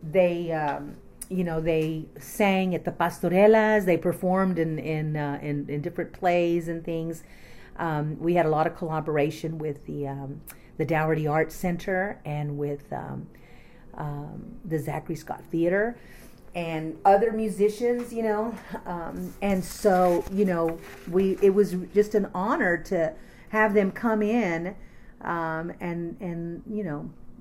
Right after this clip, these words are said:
to learn about the traditional contemporary styles of conjunto, tejano, European music, Caribbean styles. They started,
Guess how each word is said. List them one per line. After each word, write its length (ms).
to 120
learn 280
about 260
the 60
traditional 680
contemporary 680
styles 440
of 100
conjunto, 560
tejano, 760
European 520
music, 340
Caribbean 560
styles. 540
They 120
started, 400